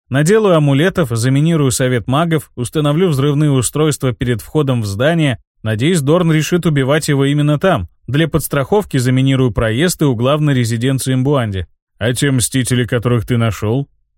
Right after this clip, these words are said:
начал паук и пояснил. «Те маги родственников, которых он убил, их ты будешь задействовать в деле?» «Обязательно», кивнул я. «Даже не забуду поделиться стимулятором. Попробую для начала сделать это,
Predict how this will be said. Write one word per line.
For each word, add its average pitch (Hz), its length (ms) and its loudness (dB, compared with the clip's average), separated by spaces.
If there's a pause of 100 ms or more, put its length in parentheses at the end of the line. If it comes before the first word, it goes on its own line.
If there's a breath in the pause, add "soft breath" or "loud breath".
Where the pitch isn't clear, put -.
начал 120 360 0
паук 139 320 0
и 127 60 0
пояснил. 113 520 0 (260)
«Те 139 220 0
маги 131 320 0
родственников, 123 720 0
которых 127 400 -2
он 127 140 2
убил, 127 460 0
их 139 280 0
ты 123 120 0
будешь 208 340 0
задействовать 113 600 -2
в 98 60 -6
деле?» 90 340 -4 (420)
«Обязательно», 127 800 0 (260)
кивнул 110 380 2
я. 107 200 0 (300)
«Даже 190 320 2
не 196 120 2
забуду 185 380 2
поделиться 175 520 0
стимулятором. 151 760 0 (200)
Попробую 147 460 2
для 135 140 0
начала 147 400 0
сделать 151 420 0
это, 135 280 0